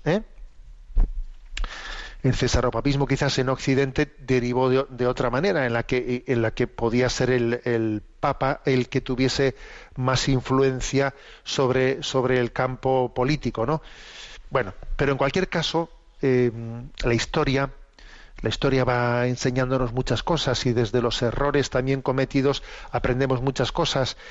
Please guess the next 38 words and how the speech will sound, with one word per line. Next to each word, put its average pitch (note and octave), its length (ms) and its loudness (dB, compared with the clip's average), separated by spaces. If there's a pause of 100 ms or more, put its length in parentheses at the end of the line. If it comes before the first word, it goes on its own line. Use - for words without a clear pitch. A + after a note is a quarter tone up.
(340)
y, B2 460 4 (1040)
mm, B2+ 300 -10 (840)
la, A#2 720 2 (320)
la B2+ 260 -2
sana, C3+ 680 -2
¿eh? E3+ 180 -2 (500)
El, B2+ 480 0
la A#2 160 2
sana, C3 640 0
eh, B2+ 380 2
autonomía C#3 800 0 (220)
nos A2+ 180 -8
ha C#3+ 60 4
enseñado C3 560 2 (480)
que - 80 2
esa C3 240 0
palabra B2+ 320 2
de B2+ 80 2
Jesús, B2 400 -2
¿no? B2+ 160 2
"Dad, B2 360 -2
dad B2+ 260 0
a B2+ 100 2
Dios B2+ 320 2
lo B2+ 80 2
que - 100 0
es B2 80 2
de, B2 140 2
de B2 240 0
Dios A#2+ 260 2
y B2 60 4
al G#2+ 100 0
César B2+ 420 0
lo A2+ 120 -4
que C#3+ 100 0
es A#2+ 80 0
del C3 140 2
César", B2+ 400 0